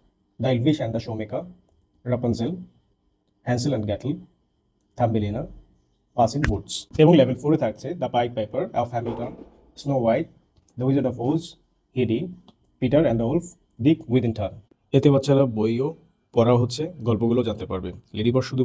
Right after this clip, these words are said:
বই না, বাচ্চাদের পড়া শেখার অন্যতম একটি মাধ্যম। লেডিবার্ড হার্ড কভার বইয়ে থাকছে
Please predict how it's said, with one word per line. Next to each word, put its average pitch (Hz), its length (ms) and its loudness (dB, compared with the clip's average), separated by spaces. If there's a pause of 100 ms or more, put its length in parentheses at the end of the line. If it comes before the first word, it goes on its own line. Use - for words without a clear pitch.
বই 101 160 4
না, 90 100 0
বাচ্চাদের 104 340 -4
পড়া 101 200 -2
শেখার 131 260 -4
অন্যতম 101 320 -4
একটি 107 200 -6
মাধ্যম। 90 240 -8 (500)
লেডিবার্ড 143 360 6
হার্ড 110 200 2
কভার 117 180 4 (160)
বইয়ে 98 280 -4
থাকছে - 240 -10